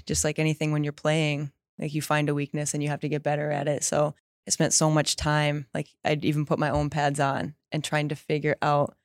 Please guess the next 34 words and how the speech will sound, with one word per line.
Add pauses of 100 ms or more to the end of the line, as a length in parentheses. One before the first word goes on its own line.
(600)
"Okay,
what
is
this
actual
movement? (100)
You
know,
what
makes
it
work?
What
makes
it
doesn't?" (920)
And,
uh, (300)
that
was
fun. (260)
It's
kinda
like
breaking
down
your
own
game.
And
I
think
it
maybe